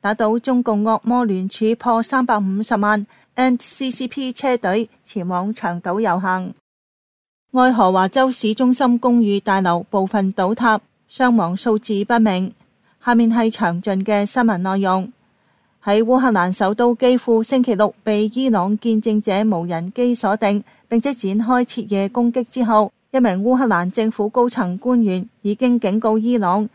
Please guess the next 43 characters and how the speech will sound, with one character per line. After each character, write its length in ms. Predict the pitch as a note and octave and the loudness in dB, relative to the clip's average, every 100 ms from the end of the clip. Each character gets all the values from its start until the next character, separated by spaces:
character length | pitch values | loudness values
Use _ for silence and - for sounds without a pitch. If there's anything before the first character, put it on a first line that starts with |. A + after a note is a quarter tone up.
| _ _ | _ _
此 240 | - G#3+ | -4 -4
舉 280 | A3 G3 A3 | 2 2 2
將 180 | - B3+ | -2 0
會 180 | A3+ F#3+ | 0 0
招 180 | G3 A#3+ | -2 -4
致 240 | A3 G#3 | -2 -2
後 160 | G3+ F#3+ | 0 -2
果。 460 | F#3 E3+ E3 A3 A3 _ _ _ _ _ _ | -4 -6 0 0 0 _ _ _ _ _ _
烏 120 | B3 | 2
克 120 | B3+ | 2
蘭 240 | A3+ F3 F3+ | 2 0 -2
總 200 | G3+ A3+ | -2 -2
統 220 | A#3 G#3 | 0 -2
府 260 | A3+ G3+ A3 | -2 -4 -2
顧 200 | A3 G#3+ | 0 0
問 220 | G#3 G3 F#3+ _ _ | 2 0 -2 _ _
波 180 | _ B3 | _ 0
多 140 | B3 A#3 | 2 0
利 180 | G3 | 0
維 240 | G3 F3 F#3 | 0 0 -2
科 220 | - A#3+ | 0 0
星 160 | B3 C4 | 0 -2
期 160 | G3 | -2
日 80 | F#3 | -2
喺 320 | F#3+ G3+ F#3 | -2 -4 -4
推 200 | G#3+ B3 | -2 -2
特 120 | A3+ | 0
話， 320 | F#3+ G3 G3+ - _ _ _ | 0 0 0 -2 _ _ _
五 120 | - B3 | -2 0
十 120 | B3+ | 0
架 220 | A3+ A#3 | 0 0
見 260 | A3+ A#3+ A3+ | 2 0 0
證 240 | A3+ G#3+ | 0 0
者 200 | G#3+ F#3 | 0 0
無 180 | G#3+ F#3 | 0 0
人 260 | F3 E3+ F3+ | -2 -4 -2
機 280 | B3 A#3+ - - | 0 0 0 0
當 160 | A#3 | 2
晚 160 | G#3+ F#3+ | 2 0
喺 260 | A3 F#3+ | -2 -2
城 240 | A3+ F#3+ E3+ | -4 -6 -6
市 260 | - G3 G#3 | -8 -6 0
日 180 | G#3 | 0